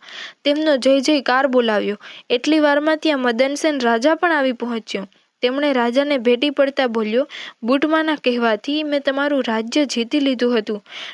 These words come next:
નહીતર હું ક્યાં ને તમે ક્યાં? લો આ તમારું રાજ્ય, આજથી તમને પાછું સોંપું છું.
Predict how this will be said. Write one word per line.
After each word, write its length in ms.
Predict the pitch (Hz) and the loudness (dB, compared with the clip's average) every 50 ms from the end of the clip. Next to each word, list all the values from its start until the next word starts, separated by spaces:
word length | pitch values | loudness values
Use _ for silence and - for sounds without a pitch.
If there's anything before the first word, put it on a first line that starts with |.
| - - | -8 -4
નહીતર 400 | 233 247 254 254 - 320 311 302 - - - - - - - - | 0 0 0 0 2 0 0 0 -2 -16 -20 -20 -20 -14 -6 -2
હું 220 | 254 277 302 294 | 0 0 0 0
ક્યાં 380 | - - 277 285 294 320 330 320 | -2 -2 0 0 2 0 0 0
ને 160 | 320 302 269 | 0 0 0
તમે 380 | 233 - 233 254 285 311 302 | 2 0 0 2 2 2 0
ક્યાં? 320 | 254 - 220 208 196 214 226 _ _ _ _ _ - | 0 -2 -6 -6 -6 -8 -12 _ _ _ _ _ -2
લો 160 | 262 277 311 | 0 2 4
આ 140 | 349 339 311 | 4 4 4
તમારું 420 | 269 277 254 254 254 254 254 247 233 | 2 2 2 2 2 4 4 2 2
રાજ્ય, 460 | 240 233 233 226 233 - 294 320 349 - - - - - - - | 2 0 0 0 -2 -2 -2 -2 -2 -4 -10 -16 -16 -12 -4 -2
આજથી 540 | 247 254 240 - - - - 330 320 339 | -2 -2 -2 -4 -8 -6 -4 -4 -4 -4
તમને 420 | 330 _ - 269 262 277 294 294 277 | -6 _ -4 -2 -2 0 0 0 0
પાછું 440 | 277 - 233 233 247 - - 339 311 | 0 0 -2 -2 0 0 0 0 2
સોંપું 400 | - 269 247 233 233 - 233 226 | 2 2 2 2 0 -2 -4 -4
છું. 240 | - - 233 226 | -4 -10 -12 -16